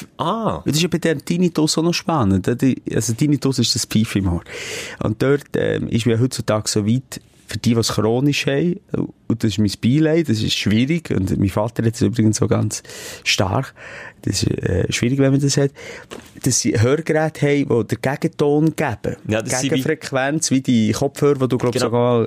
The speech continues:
Speaker 2: in diesem Podcast vorgestellt hast.
Speaker 1: Die Noise-Canceling-Kopfhörer im Flugzeug
Speaker 2: Genau.
Speaker 1: kann sein, und dann kann man den anschalten, und, und dass du quasi die Sinuswelle, wenn der Ton ist, ja, eine Sinuswelle,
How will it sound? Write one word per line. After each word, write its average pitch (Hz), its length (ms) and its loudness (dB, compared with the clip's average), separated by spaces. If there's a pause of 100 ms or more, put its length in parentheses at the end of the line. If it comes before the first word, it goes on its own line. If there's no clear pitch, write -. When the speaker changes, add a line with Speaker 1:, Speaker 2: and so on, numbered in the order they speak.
Speaker 2:
in 113 100 0
diesem 110 160 -2
Podcast 131 420 -4
vorgestellt 117 520 -2
hast. 120 260 -2
Speaker 1:
Die 117 140 0
Noise-Canceling-Kopfhörer 139 1400 0
im 110 140 2
Flugzeug 170 480 0
Speaker 2:
Genau. 160 280 2
Speaker 1:
kann 160 80 -4
sein, 170 200 2
und 156 60 0
dann 147 80 0
kann 127 100 -2
man 120 80 0
den 123 100 2
anschalten, 151 560 0
und, 120 120 0
und 107 240 -4
dass 120 100 -4
du 127 100 -4
quasi 131 300 -6
die - 80 -12
Sinuswelle, 160 760 0
wenn 113 180 0
der 101 240 -4
Ton 117 340 2
ist, 131 100 0
ja, 120 180 -2 (320)
eine 107 60 -2
Sinuswelle, 143 920 0